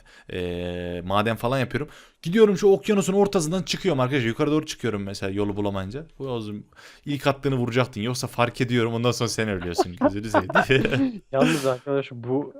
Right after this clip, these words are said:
Speaker 2: antrenman harbi bize fa-, yaramış yani. Geçen
Speaker 1: Aynen.
Speaker 2: Edwars'ta da fark ettik. Biz devam ediyoruz yani böyle birbirimizi oklamaya. Ama
Speaker 1: Aynen
Speaker 2: zırhlarım
Speaker 1: arkadaşlar.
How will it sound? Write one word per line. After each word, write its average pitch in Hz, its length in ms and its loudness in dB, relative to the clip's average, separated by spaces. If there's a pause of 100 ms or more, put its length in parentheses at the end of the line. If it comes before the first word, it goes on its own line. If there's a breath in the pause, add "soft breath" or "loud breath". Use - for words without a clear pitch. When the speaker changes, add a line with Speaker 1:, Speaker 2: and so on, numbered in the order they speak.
(120)
Speaker 2:
antrenman 131 580 0
harbi 131 440 -4
bize 131 200 0
fa-, 135 340 -2
yaramış 123 540 -4
yani. 123 240 -6
Geçen 120 300 -4
Speaker 1:
Aynen. 120 140 -2
Speaker 2:
Edwars'ta 120 420 -4
da 120 60 -10
fark 120 320 -8
ettik. - 360 -6 (1500 soft breath)
Biz 113 160 -10
devam 117 300 0
ediyoruz 117 460 -4
yani 101 260 -8
böyle 98 220 -12
birbirimizi 104 460 -8
oklamaya. 101 560 -10 (220)
Ama 131 260 4
Speaker 1:
Aynen 101 160 -2
Speaker 2:
zırhlarım 113 260 -2
Speaker 1:
arkadaşlar. 127 360 0